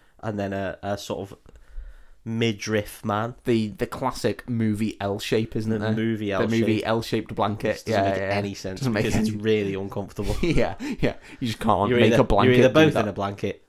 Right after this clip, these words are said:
Speaker 1: or neither of you in a
Speaker 2: <laughs>
Speaker 1: blanket.
Speaker 2: Yeah.
Speaker 1: <laughs> That's the only option. <laughs> Yeah.
Speaker 2: Um, and then the girl's, like, winding Bob up, and she's like, "Oh, when are you gonna get me my beer?"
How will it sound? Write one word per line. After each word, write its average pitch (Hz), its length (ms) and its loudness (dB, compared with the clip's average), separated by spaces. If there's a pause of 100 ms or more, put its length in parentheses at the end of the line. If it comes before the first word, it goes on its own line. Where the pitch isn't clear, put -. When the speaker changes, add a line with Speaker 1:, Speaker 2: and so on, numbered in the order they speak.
(140)
Speaker 1:
or 104 160 -2
neither 101 300 2
of - 60 0
you 123 160 2
in 98 100 -4
a - 20 -4
Speaker 2:
<laughs> - 0 -
Speaker 1:
blanket. 113 360 4
Speaker 2:
Yeah. 120 160 0 (140)
Speaker 1:
<laughs> - 140 -20
That's 143 480 -2
the 135 260 -4
only 123 240 -4
option. 127 440 -8
<laughs> - 40 -20 (1200)
Yeah. 147 140 6 (500)
Speaker 2:
Um, 131 380 4 (420)
and 139 180 4
then 135 140 4
the 131 80 0
girl's, 139 380 2
like, 110 380 2
winding 113 640 0
Bob 113 220 4
up, 113 180 0
and 110 140 -4
she's 110 200 -10
like, 110 200 -4
"Oh, 127 220 2
when 123 160 0
are - 40 -2
you 120 100 -2
gonna 113 120 -6
get 117 140 -2
me 117 100 -4
my 110 120 0
beer?" 113 500 2